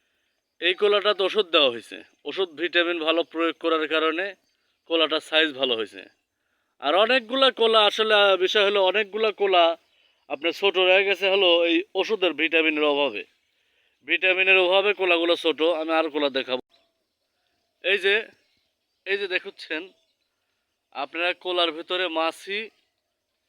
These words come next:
মাছি বসে আছে। এই যে কলা নষ্ট হয়ে যাচ্ছে, এই কলা কখনো বড় হবে না।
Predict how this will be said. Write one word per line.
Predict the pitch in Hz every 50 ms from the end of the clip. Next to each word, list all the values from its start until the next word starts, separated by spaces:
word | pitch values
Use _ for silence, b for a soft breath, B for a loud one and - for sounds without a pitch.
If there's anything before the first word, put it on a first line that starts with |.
| _ _ _ _ _ _ _ _ _ _ _ _ _ _ _ _ _ _ _ _ _ _ _ _ _ _ _ _ _ _ _ _ _ _ _
মাছি | 127 139 156 165 - - 208
বসে | 190 180 190 185 196 208 214
আছে। | 202 190 - - 214 208 208
এই | 208
যে | 202 185 196 185
কলা | 160 - 180 175 165
নষ্ট | 156 160 160 147 - - 151
হয়ে | 147 147 143
যাচ্ছে, | 135 131 120 _ - 110 95 - _ _ _ _ _ _ _ _ _ -
এই | 170 196 226
কলা | 214 - 240 240 240 233 208
কখনো | 208 220 - - 233 233 226
বড় | 202 196 196 175 170
হবে | 160 160 156 139 135 113
না। | 101 87 82